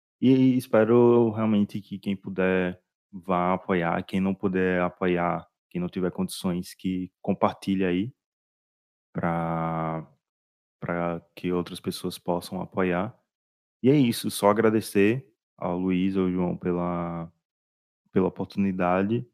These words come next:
E quem quiser saber das novidades que, do Akin ou outras novidades aí que eu vou soltando sobre podcasts, eu falo muito sobre podcast na rede,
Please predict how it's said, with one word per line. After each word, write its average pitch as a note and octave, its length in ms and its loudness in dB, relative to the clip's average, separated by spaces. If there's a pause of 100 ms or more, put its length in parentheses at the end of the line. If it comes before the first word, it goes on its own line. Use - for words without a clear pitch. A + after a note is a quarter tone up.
(540)
E F#2+ 720 2
quem A#2+ 140 2
quiser B2+ 220 2
saber A#2 260 2
das A2+ 160 0
novidades G#2+ 720 2
que, F#2+ 400 -2
do F#2 340 0
Akin G2+ 460 0
ou G2+ 80 6
outras F#2+ 500 2
novidades F#2+ 500 -2
aí F#2+ 120 0
que - 100 -16
eu F#2 380 0 (140)
vou F#2 180 -2
soltando F#2 340 -4
sobre F#2+ 220 -6
podcasts, F2+ 580 -4
eu F2+ 100 -8
falo F2+ 180 -10
muito F2+ 220 -8
sobre F#2 180 -6
podcast F2+ 420 -8
na F#2 80 -6
rede, F2+ 220 -12